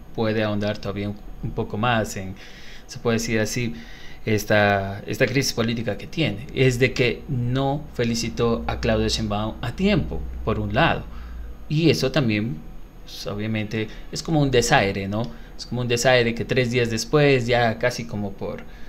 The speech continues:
digámoslo así, ya para que no digan que, que yo tampoco, que yo también no soy así, o sea, pero súper a destiempo, eh, fue muy mal visto también por la comunidad internacional, ya que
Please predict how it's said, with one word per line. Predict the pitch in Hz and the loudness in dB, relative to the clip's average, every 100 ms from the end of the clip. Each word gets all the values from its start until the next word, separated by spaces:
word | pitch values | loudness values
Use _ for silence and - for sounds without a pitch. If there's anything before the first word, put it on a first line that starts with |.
| - - - - | -12 -12 -10 -4
digámoslo | 110 113 113 107 107 | 0 2 2 0 -2
así, | - 123 123 110 101 | -2 -2 -2 -2 0
ya | 110 123 | 0 0
para | 101 95 - | -2 -4 -6
que | 98 | -4
no | 110 | -2
digan | 123 120 104 | 0 -2 -4
que, | - 101 - - - - - - - - - - | -6 -12 -12 -16 -16 -14 -14 -16 -16 -16 -16 -6
que | 113 | 0
yo | 117 | 2
tampoco, | 120 107 117 117 - | 2 0 0 -2 -6
que | - | -2
yo | 113 117 | 0 2
también | 113 110 | 0 -2
no | 107 | -2
soy | 104 117 | -2 -2
así, | 101 - 156 | -2 0 2
o | 123 | 2
sea, | 120 113 | 2 2
pero | 110 107 | 0 -2
súper | - 170 143 120 | -2 0 4 4
a | |
destiempo, | 110 107 139 113 110 - - - - - | 4 0 0 0 -2 -4 -14 -16 -12 4
eh, | 120 120 117 113 113 | 8 10 10 6 6
fue | 156 | 6
muy | 131 127 | 6 2
mal | 113 104 | 4 4
visto | 110 107 101 | 2 0 0
también | 101 101 104 | -2 -2 -2
por | 104 | 0
la | 104 101 | -2 -2
comunidad | 101 101 104 104 104 | -2 -2 0 0 0
internacional, | - 127 120 113 104 101 - - 85 - - - - - | 0 -2 2 2 2 0 -4 -6 -10 -14 -16 -16 -16 -4
ya | 117 113 | 2 2
que | 113 110 104 101 101 | 4 2 2 0 -4